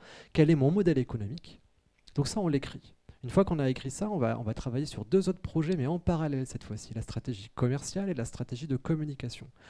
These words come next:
La stratégie commerciale, vous allez vous poser les questions suivantes. Mes produits, mes services, comment je les commercialise ? Avec quels canaux ? Avec quelle force de vente ? Avec quel type d'argumentation ? Avec quel prix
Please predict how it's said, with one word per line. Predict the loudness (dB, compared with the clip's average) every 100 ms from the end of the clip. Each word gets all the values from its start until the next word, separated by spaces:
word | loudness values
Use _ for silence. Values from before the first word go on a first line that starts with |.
| -20 -14 -8
La |
stratégie | -6 -4 -2 -4
commerciale, | -2 -2 -2 0 2 2 -2 -14 -20 -8
vous | 2 4
allez | 4
vous |
poser | 2 0 2 2
les | 0
questions | -4 -8 -10 -12
suivantes. | -10 -6 -2 0 0 -4 -16 -20 -10 0
Mes | 0
produits, | 2 0 2 0 0 -2
mes | -2
services, | -2 -2 -2 -2 -6 -4
comment | 2 4 4
je | 0
les | -2
commercialise ? | -2 -4 -4 -4 -2 -2 -4 -8 -6
Avec | -2 -2
quels | 0 -4
canaux ? | 0 0 0 -2 -4 -6
Avec | -2 -2 0
quelle | -2 -2
force | -4 -4 -4 -6
de | -2
vente ? | -2 -4 -6
Avec | -6 -4
quel | -4 -6
type | -8 -10
d'argumentation ? | -2 -2 -2 -4 -4 -4 -6 -8 -14 _ _ -20 -20 -20 -20 _ _ _ -8
Avec | -6 -4
quel | -2 -2
prix | -2 -6